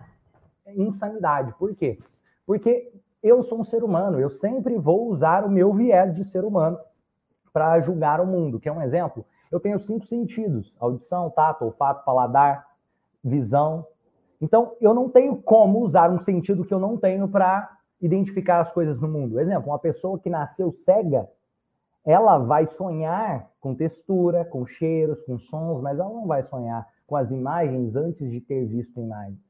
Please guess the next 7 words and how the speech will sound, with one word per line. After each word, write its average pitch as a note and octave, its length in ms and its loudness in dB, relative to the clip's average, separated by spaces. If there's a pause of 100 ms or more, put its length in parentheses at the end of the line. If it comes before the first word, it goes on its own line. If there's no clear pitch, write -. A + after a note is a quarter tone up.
(500)
Então F#3+ 200 -2
é G#3 60 -4
importante G3 580 -2
considerar F3+ 720 0
isso. E3 320 -6
Nós F#3 480 2
usamos D#3 800 -6